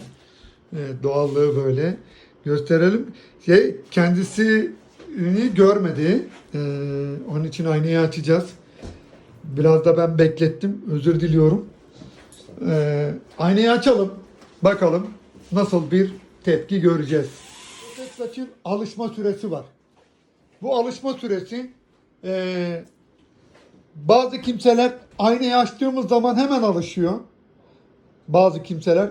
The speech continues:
bazı kimseler de birkaç haftada, birkaç günde alışabiliyorlar. Mesela model olarak, görüntü olarak o kadar doğal bir görüntü ki,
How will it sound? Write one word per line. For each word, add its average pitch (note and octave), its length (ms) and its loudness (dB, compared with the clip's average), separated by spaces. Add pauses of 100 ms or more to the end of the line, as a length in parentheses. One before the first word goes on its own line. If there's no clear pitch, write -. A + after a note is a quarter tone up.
(140)
bazı A#3+ 340 2
kimseler C4 600 0
de B3+ 200 -4 (480)
birkaç B3+ 320 0
haftada, F#3 580 2
birkaç A#3+ 380 -2
günde G#3+ 300 0
alışabiliyorlar. F3 840 -2 (400)
Mesela A#3+ 280 2
model A#3+ 380 2
olarak, A3 420 -2 (160)
görüntü G3+ 400 0
olarak A#3+ 400 0
o G#3 100 -2
kadar B3+ 340 2
doğal A3 300 2
bir G#3 40 -8
görüntü G#3 480 -2
ki, D3 220 -8